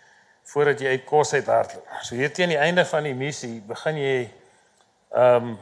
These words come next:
afhanklik raak van wat jy in die bos kan eet. En op hierdie spesifieke ding was die sampioene die ding. So, as jy daar naby Luena kom, begin jy so in die middag so, so, so stap en begin jy hierdie mushrooms so vat, dan druk jy dit net so in.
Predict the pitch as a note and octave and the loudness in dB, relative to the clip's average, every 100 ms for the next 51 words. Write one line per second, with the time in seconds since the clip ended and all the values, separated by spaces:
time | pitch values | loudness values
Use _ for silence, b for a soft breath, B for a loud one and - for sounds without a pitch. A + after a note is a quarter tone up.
0 | - C3 B2+ A2+ C#3+ D#3+ E3+ A#2+ A#2 B2 | 0 2 4 2 0 2 0 4 4 4
1 | - B2 A2+ B2+ C#3 C3+ A#2+ G#2+ A#2+ - | 2 0 4 2 2 0 0 -2 -2 -2
2 | B2 A2+ A2+ A2 - B B B A2+ A#2 | -6 -8 -8 -10 -10 B B B -8 -8
3 | A2+ B2 D3+ - D#3 D3+ - D3+ D3+ A#2+ | -4 -4 -4 -2 -2 -2 -4 -6 -6 -2
4 | B2+ B2 A2+ A#2 - A#2 D3+ C#3 - B2 | -2 -2 -2 -4 -4 -2 0 0 -2 -4
5 | C#3 D3+ B2+ B2 A#2+ G#2+ - - _ B | 0 2 2 2 0 0 -8 -20 _ B
6 | B B B B B B B - - C#3+ | B B B B B B B -6 2 4
7 | B2 A2 - - C3+ C3 C3+ C3 D#3 E3 | 6 4 -2 -4 4 4 6 8 6 6
8 | D3 C#3 D3+ C#3+ C#3+ B2+ A2 G#2 - D3+ | 6 8 8 6 4 2 -2 -8 -2 0
9 | C#3 D#3 D3 B2+ A#2 C#3 C3+ C#3+ A#2+ B2+ | 2 2 2 4 6 6 4 -2 -4 -6
10 | A2 - A2+ - b b b - C3 D3 | -10 -14 -18 -20 b b b -8 2 4
11 | C3 A2+ A2 - C#3 C3+ C3 C3 A#2+ B2 | 4 2 -8 -4 -2 0 0 2 2 2
12 | C#3+ C3 C#3 - B2+ A2+ - A#2 A#2 C3+ | 0 -4 -6 -2 0 0 -4 -8 -6 -6
13 | B2+ - B2+ - A2+ - | -8 -8 -8 -8 -10 -12